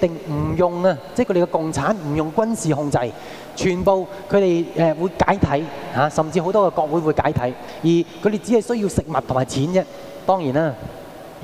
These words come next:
當時美國又中招，畀咗一百億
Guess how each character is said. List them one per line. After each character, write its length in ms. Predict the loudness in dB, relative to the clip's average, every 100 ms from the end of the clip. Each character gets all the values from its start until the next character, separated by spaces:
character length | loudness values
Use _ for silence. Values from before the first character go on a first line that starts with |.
| 0
當 180 | 0
時 220 | 2 0 2
美 160 | 0
國 180 | 0 -2 0
又 180 | 0 0
中 200 | -2 0
招， 80 | 0 -2 -6 -16 -16 -6 0
畀 100 | 0
咗 80 |
一 160 | 2 2 2
百 160 | 0 2
億 100 | -2